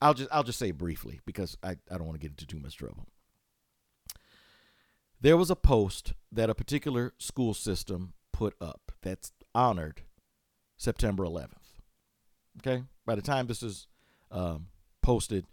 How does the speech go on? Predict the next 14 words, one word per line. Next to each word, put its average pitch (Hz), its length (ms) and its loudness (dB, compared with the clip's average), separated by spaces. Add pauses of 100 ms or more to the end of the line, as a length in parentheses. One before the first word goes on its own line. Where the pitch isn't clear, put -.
(260)
it's 107 140 -6
like 120 140 0
a, 101 120 0
uh, 107 140 0
like 107 160 -2
a 104 60 -4
month 107 180 -2
ago, 71 300 -10
five 92 260 -4
weeks 82 160 -6
ago. - 180 -14 (840)
Nine 107 260 0
eleven. 80 300 -4 (1500)
We 160 300 4